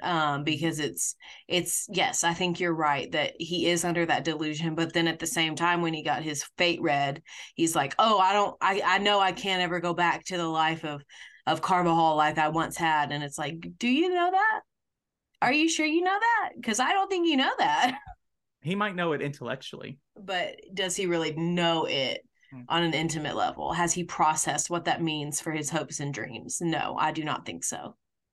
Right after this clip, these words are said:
Speaker 2: Hmm. Um, and, you know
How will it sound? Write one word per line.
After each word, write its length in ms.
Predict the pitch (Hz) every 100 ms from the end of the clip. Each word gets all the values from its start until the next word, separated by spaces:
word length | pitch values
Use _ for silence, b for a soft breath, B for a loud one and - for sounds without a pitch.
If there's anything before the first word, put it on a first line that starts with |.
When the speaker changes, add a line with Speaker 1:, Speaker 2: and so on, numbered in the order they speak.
| _
Speaker 2:
Hmm. 200 | 190 - - _ _ _ _ _ _ _ _ _ _ _ _ _ _ _
Um, 720 | 156 139 123 - 175 - - - _ _ -
and, 480 | 190 196 180 180 -
you 140 | 160
know 380 | 147 135 127 -